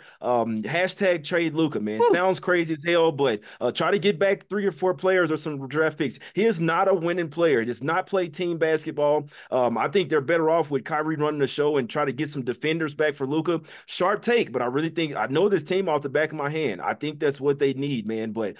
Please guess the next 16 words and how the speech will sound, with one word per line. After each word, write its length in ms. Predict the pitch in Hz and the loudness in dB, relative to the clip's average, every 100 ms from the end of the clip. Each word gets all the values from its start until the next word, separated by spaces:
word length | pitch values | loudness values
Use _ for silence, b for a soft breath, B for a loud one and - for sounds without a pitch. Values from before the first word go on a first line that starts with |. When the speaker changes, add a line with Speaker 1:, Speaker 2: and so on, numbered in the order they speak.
| B | B
Speaker 1:
uh, 100 | 131 | -2
and 220 | 123 175 | 0 2
the 80 | 196 | 0
ball 280 | 135 180 175 | 2 2 2
pops 320 | 170 165 - | 2 -2 0
a 80 | 139 | -4
ton 340 | - 151 165 | -2 -2 -2
more 260 | 175 185 190 | 2 4 4
when 200 | 135 123 | 2 2
Luka's 280 | 135 135 135 | 0 0 -2
not 180 | 151 165 | 0 0
out 180 | 151 | 0
there 140 | 127 113 | -2 -4
as 120 | 104 | -4
well. 220 | 135 107 | -2 -2
But 240 | 95 113 | -2 -4